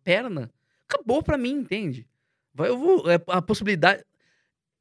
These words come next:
tá bom, eu usei um exemplo muito exagerado, mas eu tô falando assim.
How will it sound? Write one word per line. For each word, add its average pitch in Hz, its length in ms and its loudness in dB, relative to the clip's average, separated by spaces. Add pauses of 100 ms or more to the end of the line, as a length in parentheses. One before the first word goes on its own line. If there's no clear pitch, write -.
tá 220 120 -4
bom, 127 240 -4
eu 143 80 -2
usei 165 200 -4
um 170 140 -6
exemplo 147 300 -8
muito 143 420 -6
exagerado, 127 560 -4
mas 147 180 -6
eu 180 60 -8
tô 202 100 -6
falando 220 240 -4
assim. 165 280 -8